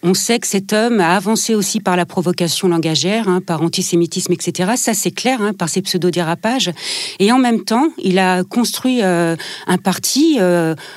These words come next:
en soixante-douze, le Front National, qui s'est développé, euh, qui a eu de plus en plus d'adhérents. Aujourd'hui, on le voit bien avec sa fille Marine Le Pen.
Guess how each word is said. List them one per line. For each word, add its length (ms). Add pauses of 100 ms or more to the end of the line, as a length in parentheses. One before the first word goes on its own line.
(160)
en 100
soixante-douze, 760
le 100
Front 200
National, 580
qui 140
s'est 200
développé, 760 (340)
euh, 380
qui 320
a 80
eu 200
de 120
plus 240
en 80
plus 200
d'adhérents. 400
Aujourd'hui, 360
on 40
le 60
voit 140
bien 180
avec 180
sa 120
fille 240
Marine 240
Le 100
Pen. 280